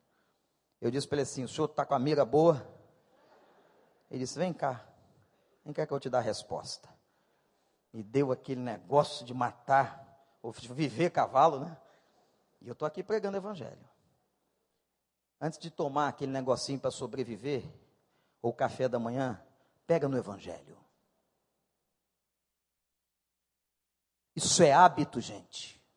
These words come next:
Isso é hábito, fazer devocional é um hábito.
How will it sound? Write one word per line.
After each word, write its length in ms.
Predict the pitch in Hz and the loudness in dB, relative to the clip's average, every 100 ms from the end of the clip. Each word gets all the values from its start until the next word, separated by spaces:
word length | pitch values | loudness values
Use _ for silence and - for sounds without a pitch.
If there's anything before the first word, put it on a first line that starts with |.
| _ _ _ _ _ _ _ _ _ _ _ _ _ _ _ _ _ _ _ _ _ _ _ _ _ _ _ _ _ _ | _ _ _ _ _ _ _ _ _ _ _ _ _ _ _ _ _ _ _ _ _ _ _ _ _ _ _ _ _ _
Isso 380 | 196 170 - 208 | 0 2 2 4
é 80 | 170 | 4
hábito, 540 | 170 196 151 185 - | 4 2 0 -6 -6
fazer 400 | - 180 165 - | 0 2 2 0
devocional 960 | 190 185 175 196 - 180 151 156 175 180 | 2 2 4 2 2 0 0 2 4 4
é 40 | |
um 200 | 160 135 | 2 4
hábito. 760 | 143 180 151 170 - - 120 | 6 6 4 -6 -10 -14 -20